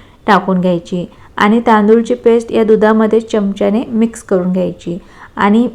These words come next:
मिक्स करत असतानाच आता आपल्याला या खीरला छान उकळी काढून घ्यायची आहे. तर इथे मी खीरीला उकळी काढून घेतली. उकळी आल्यानंतर बघू शकता खीरीमध्ये तांदळाची अजिबात गुठळी झाली नाही. आता ही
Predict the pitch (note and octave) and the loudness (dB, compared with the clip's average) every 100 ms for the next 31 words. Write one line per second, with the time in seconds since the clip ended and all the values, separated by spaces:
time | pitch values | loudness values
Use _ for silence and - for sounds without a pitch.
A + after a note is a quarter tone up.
0 | - A3+ A3+ - A3+ A#3+ - A3 G#3+ - | 0 0 0 0 2 2 0 -4 -4 -4
1 | A#3 G#3 A3 A3+ - G#3 G#3+ A3 A3+ A#3 | 0 2 0 -2 -6 -4 0 0 2 0
2 | G#3 G3+ G#3 G3+ G3+ - A3 G#3 G#3 G3 | 2 2 2 0 0 2 2 4 2 2
3 | G3+ - A3+ A3 A3+ - G#3+ - B3 A#3+ | -4 -4 0 0 -2 -6 -4 -2 -2 0
4 | G#3+ G#3 A#3+ A#3 G3 G3 F3+ F3 F#3+ F3+ | 0 0 0 0 0 -2 -4 -2 -4 -4
5 | - - - - - - - _ - C4 | -10 -20 -20 -20 -20 -20 -20 _ 2 2
6 | C4+ C4 C#4 C#4+ D4 D4 B3 B3 B3+ B3 | 4 0 2 2 2 0 2 4 2 2
7 | A3+ B3 B3+ B3 A#3 A#3+ C4 C4 A3 G#3+ | 0 0 2 2 4 4 2 2 2 2
8 | A3 G#3+ A#3 A#3 A#3 A#3 A3+ A3 A#3 G#3+ | 2 0 2 4 4 2 2 0 0 0
9 | G#3 A3 A3+ A3+ A3+ A3 A#3 A3 A3+ A3+ | 0 0 -2 0 -4 0 2 2 2 2
10 | G3 G3 G3 G3 G#3 G#3 G#3+ G#3 G#3 G#3 | 0 0 -2 0 0 0 -2 -2 -2 -2
11 | A3 A3 G3+ G#3 G#3 A3+ A#3+ A3 F3+ F3+ | -2 -2 -4 -2 -2 0 0 0 -2 -6
12 | - E3+ - - - - - G#3 G#3 B3+ | -8 -10 -10 -16 -20 -14 -2 0 2 2
13 | C#4 | 0